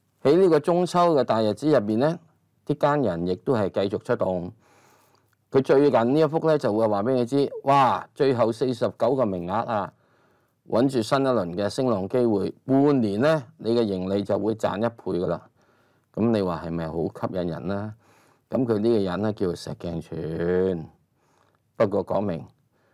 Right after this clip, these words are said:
個樣係應該係我嘅，不過呢，我就從冇做過呢啲嘢。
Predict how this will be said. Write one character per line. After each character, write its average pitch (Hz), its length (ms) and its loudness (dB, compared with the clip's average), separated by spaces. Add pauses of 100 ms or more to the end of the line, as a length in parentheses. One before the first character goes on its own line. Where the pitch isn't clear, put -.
(420)
個 131 80 2
樣 110 280 4
係 160 160 2
應 151 160 2
該 156 80 0
係 110 200 0
我 92 360 -2
嘅， 92 260 -2 (1300)
不 165 100 2
過 127 220 2
呢， 135 260 2 (100)
我 95 180 0
就 - 80 -4
從 80 200 -10
冇 85 220 -2
做 87 220 -4
過 98 120 -2
呢 101 100 -2
啲 104 100 -2
嘢。 82 420 -6